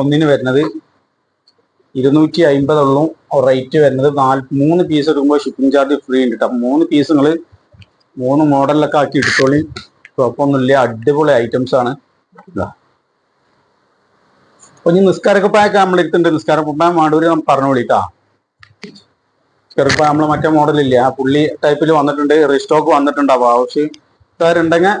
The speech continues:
പറഞ്ഞോളി, സാധനം ഉണ്ട് ട്ടാ. ഞാൻ അതിന്റെ കൂടെ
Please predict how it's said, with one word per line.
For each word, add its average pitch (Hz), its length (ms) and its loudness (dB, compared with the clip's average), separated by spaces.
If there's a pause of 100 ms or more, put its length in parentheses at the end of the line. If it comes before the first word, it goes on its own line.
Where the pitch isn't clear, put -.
(140)
പറഞ്ഞോളി, 135 420 0
സാധനം 135 280 0
ഉണ്ട് 113 220 -4
ട്ടാ. 131 100 2 (1500)
ഞാൻ 120 120 0
അതിന്റെ 127 280 0
കൂടെ 131 180 2